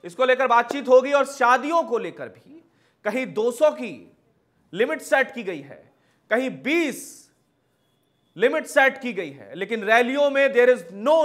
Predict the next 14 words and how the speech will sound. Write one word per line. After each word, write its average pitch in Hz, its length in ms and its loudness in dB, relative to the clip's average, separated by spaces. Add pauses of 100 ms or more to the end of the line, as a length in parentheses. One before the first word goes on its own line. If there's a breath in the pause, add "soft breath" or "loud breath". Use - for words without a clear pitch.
(160)
limit। 302 420 -4 (1300)
रैली 247 300 0
में 302 120 -2 (120)
कोई 339 280 4
limit 294 340 -8
नहीं 139 120 -20
है, - 120 -20 (920)
भरपूर 285 420 2
आइए, 202 500 2 (840)
हजारों 262 400 4
की 294 180 -10
संख्या 277 440 0
में 277 120 -6
आइए, 131 340 -12